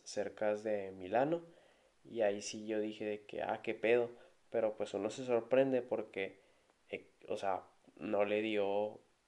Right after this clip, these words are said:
en Chinatown ni, ni nada como uno <laughs> pensaría,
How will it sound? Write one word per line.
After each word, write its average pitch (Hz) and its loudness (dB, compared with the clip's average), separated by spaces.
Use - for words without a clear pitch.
en 101 -8
Chinatown 101 0
ni, 104 -8
ni 101 -8
nada 104 0
como 82 -6
uno 92 -6
<laughs> - -10
pensaría, 107 -4